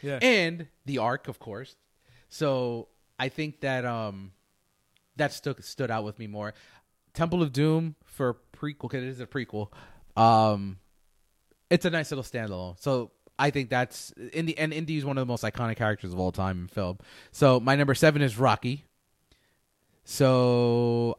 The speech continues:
Speaker 2: I love boxing movies, and I love boxing movie scores.
Speaker 1: Question for you now: for your Rocky franchise: Are you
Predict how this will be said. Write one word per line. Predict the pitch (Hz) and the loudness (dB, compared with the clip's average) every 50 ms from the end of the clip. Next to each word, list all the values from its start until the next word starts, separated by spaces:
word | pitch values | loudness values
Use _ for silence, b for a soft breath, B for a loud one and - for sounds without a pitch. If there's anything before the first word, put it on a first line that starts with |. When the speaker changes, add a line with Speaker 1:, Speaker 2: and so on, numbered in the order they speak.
| - - | -2 0
Speaker 2:
I | 120 131 | 2 2
love | 131 135 131 117 | 4 4 2 4
boxing | 110 117 120 131 - 131 131 131 | 4 4 4 4 2 0 0 2
movies, | 135 139 139 143 139 143 139 - - - - _ _ _ _ _ _ - | 2 2 4 4 2 2 0 -6 -14 -20 -20 _ _ _ _ _ _ -10
and | 113 117 113 113 110 71 | -6 -4 -4 -4 -2 0
I | 107 113 | 2 2
love | 113 117 120 117 - - - - _ _ | 2 4 2 2 0 -4 -16 -20 _ _
boxing | - 101 113 110 117 - - 120 117 113 | -6 0 0 0 0 0 -2 -6 -4 -2
movie | 117 117 107 110 | -2 0 0 -2
scores. | 107 - - 110 104 107 113 127 - - - - _ | -2 -2 -4 -2 -2 0 -2 -2 -4 -8 -16 -20 _
Speaker 1:
Question | - - - 139 - - 123 | -14 -8 -8 -8 -8 -10 -18
for | 110 - 117 | -16 -14 -12
you | 120 151 151 113 98 98 | -10 -8 -8 -10 -10 -12
now: | 104 110 110 113 113 107 123 - | -10 -8 -6 -6 -6 -8 -8 -8
for | 123 117 | -8 -8
your | 113 117 113 110 | -6 -6 -6 -6
Rocky | 107 110 117 127 - - 120 110 | -6 -8 -8 -10 -10 -12 -14 -14
franchise: | - - - 127 131 135 120 - - 110 98 92 92 90 87 - - _ - | -14 -14 -12 -12 -10 -10 -12 -10 -12 -12 -12 -12 -12 -14 -14 -16 -20 _ -8
Are | - 120 117 | -6 -6 -6
you | 113 113 123 123 127 | -6 -6 -6 -8 -8